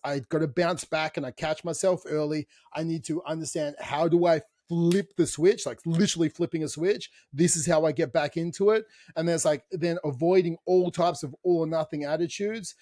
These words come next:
And we also learn from setbacks, because they are gonna happen. We have to learn from them. How do I not allow myself to be in a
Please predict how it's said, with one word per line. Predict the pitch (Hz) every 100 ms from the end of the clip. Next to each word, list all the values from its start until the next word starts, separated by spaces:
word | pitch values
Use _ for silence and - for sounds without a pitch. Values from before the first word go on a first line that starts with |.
| _ -
And | 165
we | 170
also | 202 190 190 240
learn | 233 185 180 214 220
from | - 185
setbacks, | - 165 165 160 123 - - - _ -
because | 143 165
they | 170 139 156
are | 185
gonna | 196 185 151
happen. | 180 180 165 143
We |
have | 165 165
to | 156
learn | 151 190 202
from | 165 147
them. | 147 _ _
How | 190 220
do | 226
I | 220
not | 202 202 _ -
allow | 165 170 165 165
myself | 160 - 165 -
to | 151
be | 165 160
in | 151
a | 151